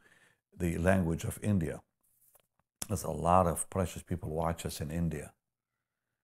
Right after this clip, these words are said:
And then we'll go from there into Arabic and other languages. So help me do that, will you? Because it's gonna be very, very costly. Translating into other languages is more <laughs> expensive than me doing this because we, we have to pay people.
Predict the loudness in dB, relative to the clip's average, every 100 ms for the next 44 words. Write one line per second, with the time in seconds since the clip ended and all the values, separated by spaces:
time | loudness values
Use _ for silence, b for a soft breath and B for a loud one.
0 | _ -6 -2 0 0 -2 -4 -4 -4 -2
1 | -2 -2 -4 -6 -4 -2 -2 -6 -8 -6
2 | -6 -8 -10 -20 -20 -6 -2 -2 -2 -8
3 | -8 -6 -4 -2 0 0 0 -4 -4 -6
4 | -4 -2 -2 -2 -4 -2 -2 -2 -4 -2
5 | 0 2 0 -4 -4 -2 -2 -4 -10 B
6 | B B B B -14 4 10 10 10 6
7 | 8 8 6 2 0 _ _ _ 0 0
8 | 2 4 6 6 6 4 0 -2 -2 0
9 | 6 6 6 6 4 4 2 2 4 4
10 | 6 6 4 0 -10 -8 -4 0 0 0
11 | 0 0 0 -2 -2 -2 -6 -4 -4 -4
12 | -6